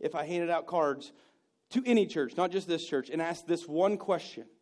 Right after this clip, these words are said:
"When is the last time that you intentionally brought up a Jesus conversation with somebody?" It's, it's, it's hard. I know. It's like, "I'm introverted." Again, Jesus told his disciples to do one thing,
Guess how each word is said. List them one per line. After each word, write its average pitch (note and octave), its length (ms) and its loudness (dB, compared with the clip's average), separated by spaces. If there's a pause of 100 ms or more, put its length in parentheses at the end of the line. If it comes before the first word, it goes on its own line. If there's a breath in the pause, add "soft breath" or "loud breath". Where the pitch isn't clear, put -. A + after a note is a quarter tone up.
(440 soft breath)
"When F#3 200 4
is G3 180 0
the F3 100 4
last F3 420 0
time F#3 300 -4
that D#3+ 120 -2
you D#3+ 140 -4
intentionally F3+ 800 -2
brought D#3+ 340 2
up D3+ 200 2
a C#3+ 80 -2
Jesus D3+ 500 -8
conversation D3 680 -2
with B2+ 100 -6
somebody?" A#2 400 -6 (1600)
It's, - 220 -8
it's, G3 220 2
it's G#3 120 0
hard. G#3+ 400 0
I E3 80 0
know. A#3 180 2
It's B2+ 100 -6
like, B2+ 120 -10 (120)
"I'm G3+ 160 -10
introverted." A#2+ 500 -6 (1200)
Again, D3+ 360 -4 (400)
Jesus D3 600 -4 (200)
told E3 220 0
his D3+ 120 -4
disciples C#3 680 -6
to - 120 -16
do C#3 200 -2
one F3+ 260 0
thing, A#2+ 260 -8